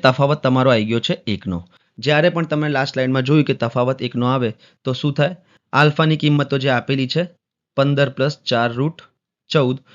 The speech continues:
પણ વન upon આલ્ફા થઈ જશે પંદર minus ચાર રૂટ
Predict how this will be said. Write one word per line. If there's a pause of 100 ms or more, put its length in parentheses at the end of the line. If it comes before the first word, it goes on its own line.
(260)
પણ (240)
વન
upon
આલ્ફા
થઈ
જશે (600)
પંદર (100)
minus (340)
ચાર
રૂટ